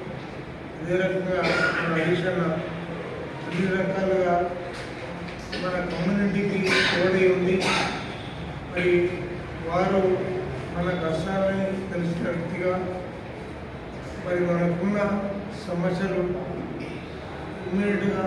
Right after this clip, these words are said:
స్పందించి చాలా సమస్యలు పరిష్కారం చేసుకోవడంతో పాటు మరి ఆత్మీయ కుల భవనానికి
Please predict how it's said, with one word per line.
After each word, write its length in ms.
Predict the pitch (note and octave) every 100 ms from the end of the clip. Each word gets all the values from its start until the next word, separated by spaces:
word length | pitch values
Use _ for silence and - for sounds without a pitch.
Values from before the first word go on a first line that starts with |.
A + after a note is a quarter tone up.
| F#3+ G3+ -
స్పందించి 720 | - E3+ E3+ F#3 F#3+ F#3+ G3+ G3+ - - - - - - - - - -
చాలా 300 | E3+ E3 F#3+ G3+ G3
సమస్యలు 540 | F3+ F3+ F3 F3+ F3 E3 E3+ - E3
పరిష్కారం 540 | E3 E3+ F#3 F#3 F3+ F3
చేసుకోవడంతో 680 | E3 E3 - E3 E3+ E3 - D#3
పాటు 260 | E3+ E3+ G3+ G3 F3 E3 - - - G3 - - - - F#3
మరి 240 | F#3 F3+ F3 F3 - - - - - - - - - - - - - - C#3+ C#3+ - - F#3+
ఆత్మీయ 360 | F3+ G3 G3+ G3 F#3+ - -
కుల 160 | F#3+ F#3
భవనానికి 840 | F#3 F3+ - F3+ F#3 F#3 - F#3